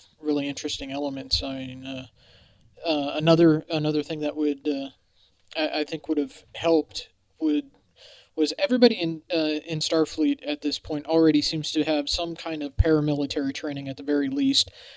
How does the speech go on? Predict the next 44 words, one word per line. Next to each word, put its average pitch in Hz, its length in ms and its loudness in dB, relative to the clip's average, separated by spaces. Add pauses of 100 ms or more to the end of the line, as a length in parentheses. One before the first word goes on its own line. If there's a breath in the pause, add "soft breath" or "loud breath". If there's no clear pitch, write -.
(180 loud breath)
You 156 120 4
know, 147 120 6
they 156 120 8
can 165 120 4
handle 180 280 4
themselves 151 460 4
in 139 80 -2
a 127 40 -6
fight. 151 360 2 (520 soft breath)
And 160 480 4
if 170 200 2
we 185 120 0
have 175 220 0
more 175 520 0 (360)
civilian-oriented 165 1300 0
scientists, 160 500 -2
they 220 100 -6
could 226 100 -6
still 254 260 6
be 214 100 2
wearing 165 260 4
a 139 40 -2
uniform 151 640 -2
for 151 140 -10
the 151 100 -12
ship. - 400 -4 (720 soft breath)
But, 147 500 6 (260)
you 165 80 0
know, 151 260 0 (1500)
they've 196 180 10
never 185 180 2
been 180 140 4
in 165 100 4
a 151 40 4
fight 214 240 -2
before, - 260 -6
so - 160 -4
they 156 80 2
don't 165 140 -2
know 170 80 -4
what 170 140 -2
to - 100 -4 (100)
do. - 300 -2 (480 loud breath)
Uh, 147 260 -4